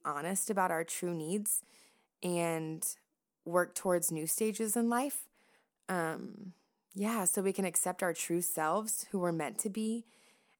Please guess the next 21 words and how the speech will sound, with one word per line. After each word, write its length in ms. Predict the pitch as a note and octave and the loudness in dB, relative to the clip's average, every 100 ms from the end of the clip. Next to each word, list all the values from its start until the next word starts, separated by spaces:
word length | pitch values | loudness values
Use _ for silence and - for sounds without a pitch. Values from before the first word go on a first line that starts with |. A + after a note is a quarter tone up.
| _ | _
and 160 | F#3+ F#3+ | 2 4
then 120 | F#3+ | 4
even 260 | F#3+ G3 F#3+ | 4 2 2
take 220 | F#3+ F3 | 0 2
that 140 | D#3 | 2
a 80 | F3+ | 2
step 300 | - F#3 - | 0 0 0
further 280 | E3 E3+ F#3+ | 0 2 2
and 160 | E3+ E3 | 0 0
celebrate 800 | - - - D3 F3+ G#3+ B3+ C4 | 2 2 2 2 2 4 4 2
ourselves. 680 | - B3+ - C#4 D4 D4 - - - - | 0 0 2 2 0 -2 -6 -6 -20 -10
So 140 | - A#3+ | 2 4
I 40 | |
really 340 | A#3 G3+ A3+ A#3+ | 6 8 6 6
just 220 | B3 A3 | 2 2
wanna 200 | G3 F#3+ | 2 2
go 120 | F3+ | 2
on 120 | F3+ | 0
a 80 | D#3+ | 0
journey 320 | D#3 E3 E3 | -2 -4 -4
together 580 | E3+ F#3+ F3+ F3 F#3 | -4 -2 -2 0 0